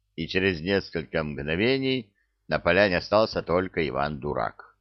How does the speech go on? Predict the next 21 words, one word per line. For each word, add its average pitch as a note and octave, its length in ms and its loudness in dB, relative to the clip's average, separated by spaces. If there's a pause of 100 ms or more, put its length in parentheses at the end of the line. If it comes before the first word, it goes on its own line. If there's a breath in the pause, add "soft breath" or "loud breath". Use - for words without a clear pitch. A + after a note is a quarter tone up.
(420)
радостно F#2 1000 4
позвякивающий D#2+ 1000 -2
золотыми, D2+ 840 -4 (460)
да G#2+ 160 4
так D#3+ 300 2
и D3 100 -2
не C#3+ 120 -4
пришедший E2+ 840 -4
в - 80 -16
себя, A#2+ 520 0 (1600)
волк A#2 680 4 (100)
в - 140 -20
полном C3+ 540 4
обалдении G2+ 840 2
трясущий G2+ 840 -6
головой. F2+ 460 -2 (640)
Однако C#3+ 480 2
тряс D3 400 2
он D3+ 120 -4
ей A#2 280 2
недолго. F2 680 0